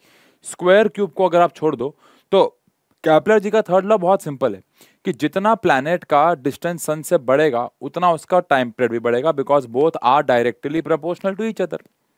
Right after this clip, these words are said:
अगर आप इस वाली टर्म को छोड़ दो, स्क्वायर और क्यूब को, वो हम फॉर्मूले में प्रूव करेंगे ही, but अगर आप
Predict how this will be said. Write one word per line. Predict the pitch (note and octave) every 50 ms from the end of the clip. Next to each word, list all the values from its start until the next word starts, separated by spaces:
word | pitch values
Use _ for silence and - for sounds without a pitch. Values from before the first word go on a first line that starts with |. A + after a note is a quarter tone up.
| _ _ _ _ _ _ _ _ _ _ _ - -
अगर | C3 B2 A#2 C3+ D3+ D#3 C#3
आप | A2 A#2 A2+ A2+ A#2+ - _ -
इस | C3 - B2+
वाली | C3 C#3 C#3 D3+ C#3+
टर्म | - C3 B2+ B2+ C3
को | A#2+ A#2 G#2
छोड़ | - - C3+ C3+ C3+
दो, | A#2+ A2+ A#2+ C3 - _ _ _ _ _ _ -
स्क्वायर | - - C3+ C3+ C3 C3 C3+
और | C3 B2 -
क्यूब | - B2+ B2 G#2+ _
को, | - C#3+ C#3+
वो | C3 C3
हम | C3+
फॉर्मूले | B2+ - B2+ A#2+ A#2+ A#2+ B2
में | C3 C3+
प्रूव | B2 B2+ C3+ B2+ -
करेंगे | B2+ B2 C3+ C#3 B2 A2+
ही, | G#2+ B2 C#3+ F3+ G#3 - _ _ _ _ _ _ _ _ _ -
but | A2+ G#2 - F3 G#3 A3 G#3+ -
अगर | D#3 D#3 F3 G3 F#3
आप | F#3 F#3+ F#3 _